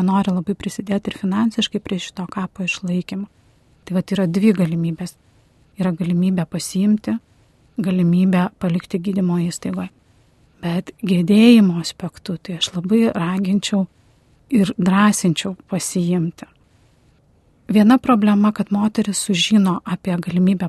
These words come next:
pasiimti, jau būdamos netekties situacijoje,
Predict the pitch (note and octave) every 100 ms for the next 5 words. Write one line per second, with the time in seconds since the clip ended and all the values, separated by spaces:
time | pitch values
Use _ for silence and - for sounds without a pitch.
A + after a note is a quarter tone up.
0 | - E3 - E3+ G3+ A#3 - B3+ B3+ _
1 | B3 F#3 F#3 E3+ G3 F#3+ F3+ F3 F3+ -
2 | - _ _ _ _ _ F3+ E3+ E3+ -
3 | F#3 F3 - - F3 G#3+ - A#3+ A#3